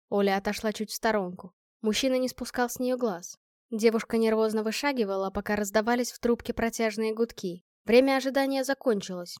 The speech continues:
Голос предложил оставить сообщение. «Женька, срочно позвони!»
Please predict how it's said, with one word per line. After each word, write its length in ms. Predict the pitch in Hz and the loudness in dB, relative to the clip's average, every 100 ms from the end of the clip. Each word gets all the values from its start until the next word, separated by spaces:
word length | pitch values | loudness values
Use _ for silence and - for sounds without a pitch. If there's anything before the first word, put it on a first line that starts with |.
| _ | _
Голос 320 | 208 208 214 208 | -2 2 2 0
предложил 480 | 214 208 208 208 | -2 0 0 0
оставить 400 | 208 202 214 202 | -4 -4 -6 -6
сообщение. 720 | - 208 - - 196 180 175 175 _ _ _ _ _ _ _ _ _ _ | -4 -6 -4 -4 -4 -4 -12 -16 _ _ _ _ _ _ _ _ _ _
«Женька, 520 | 196 175 190 185 185 185 | -10 -6 -4 -4 -6 -6
срочно 580 | - 196 208 226 240 | -2 2 4 4 4
позвони!» 600 | 220 233 208 220 208 185 | 2 4 6 6 4 0